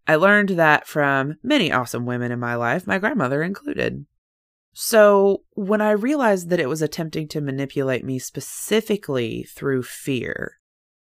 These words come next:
I told it to go away. I was like, "No, we don't reward this behavior. You need to go away.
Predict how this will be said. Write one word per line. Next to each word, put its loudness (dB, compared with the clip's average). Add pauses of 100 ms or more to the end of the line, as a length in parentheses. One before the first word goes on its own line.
(140)
I 8
told 0
it -10
to -4
go 2
away. 0 (460)
I -2
was -2
like, 0
"No, -2 (280)
we 2
don't 2
reward 2
this -2
behavior. -6 (560)
You -4
need 2
to 0
go 2
away. -2